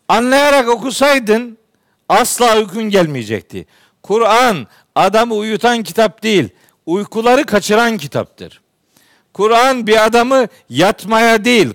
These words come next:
kalkmaya teşvik eden bir kitaptır. "Kum" der Kur'an-ı Kerim, "ayağa kalk." "Geceyi ayağa kaldır, kalk, uyar." der.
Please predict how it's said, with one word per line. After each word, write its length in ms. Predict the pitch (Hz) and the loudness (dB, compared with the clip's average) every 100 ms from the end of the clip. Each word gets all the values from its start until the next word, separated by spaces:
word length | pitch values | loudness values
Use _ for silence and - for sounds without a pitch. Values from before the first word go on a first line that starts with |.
| - | -6
kalkmaya 680 | - 190 214 - 214 269 285 | 0 2 0 -2 0 0 2
teşvik 540 | 254 196 180 160 131 | 0 0 -2 -4 -2
eden 300 | 139 127 123 | -2 -4 -6
bir 100 | 110 | -12
kitaptır. 600 | 104 113 95 - 98 76 _ _ _ _ - | -10 -6 -6 -8 -14 -14 _ _ _ _ -4
"Kum" 460 | 330 339 320 285 - _ _ _ 147 | 0 0 -2 -14 -20 _ _ _ 0
der 360 | 139 87 80 | 0 -2 -10
Kur'an-ı 380 | 143 143 135 120 | -6 -2 -2 -4
Kerim, 280 | 117 98 98 | -8 -6 -2
"ayağa 380 | 139 175 233 240 | 0 2 2 0
kalk." 500 | 151 85 - _ _ _ _ _ _ _ _ _ _ | -2 -4 -6 _ _ _ _ _ _ _ _ _ _
"Geceyi 500 | 156 202 214 247 254 | 0 2 2 2 4
ayağa 380 | 220 226 269 302 | 4 4 2 0
kaldır, 580 | 220 190 139 113 87 78 _ _ _ - | 0 0 0 -4 -6 -8 _ _ _ -2
kalk, 520 | 202 262 220 - - | 2 4 2 -2 -12
uyar." 560 | 175 208 233 269 247 156 | -6 2 4 4 0 0
der. 380 | 143 90 - | 0 -2 -6